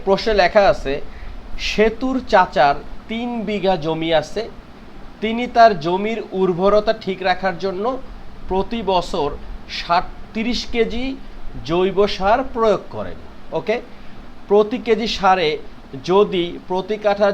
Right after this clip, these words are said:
জমির উর্বরতা তিন পার্সেন্ট করে বৃদ্ধি করে, তবে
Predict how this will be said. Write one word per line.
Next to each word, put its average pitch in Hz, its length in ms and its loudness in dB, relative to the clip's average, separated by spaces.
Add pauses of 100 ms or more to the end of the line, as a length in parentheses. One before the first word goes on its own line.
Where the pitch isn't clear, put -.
জমির 175 340 0
উর্বরতা 170 520 0 (520)
তিন 240 180 -2 (160)
পার্সেন্ট 226 460 2 (100)
করে 208 140 4 (120)
বৃদ্ধি 156 320 -4 (100)
করে, 131 200 2 (600)
তবে 190 220 4